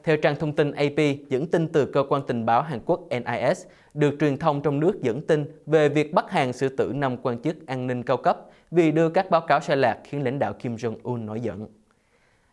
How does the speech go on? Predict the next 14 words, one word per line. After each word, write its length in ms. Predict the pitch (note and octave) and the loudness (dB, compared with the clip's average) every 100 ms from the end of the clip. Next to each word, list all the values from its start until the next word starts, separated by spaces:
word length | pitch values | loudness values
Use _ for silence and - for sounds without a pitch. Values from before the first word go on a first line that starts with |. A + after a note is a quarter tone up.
| _ D3+ | _ 0
N 40 | D3+ | 2
I 240 | C#3+ D#3+ | 2 2
S 140 | G3 | 2
loan 160 | D3+ C#3 | 0 4
báo 100 | C3+ | 2
thông 200 | E3+ F3 | 2 0
tin 180 | E3 D#3 | 0 0
này 180 | C3+ A2 | 0 0
tại 120 | - | 0
một 200 | A#2 A2+ | 0 0
báo 120 | A2 C3 | 0 0
cáo 180 | C#3 | 0
riêng 280 | D#3 D3+ C#3+ - - | 0 2 0 -4 -4
do 100 | D#3 | -4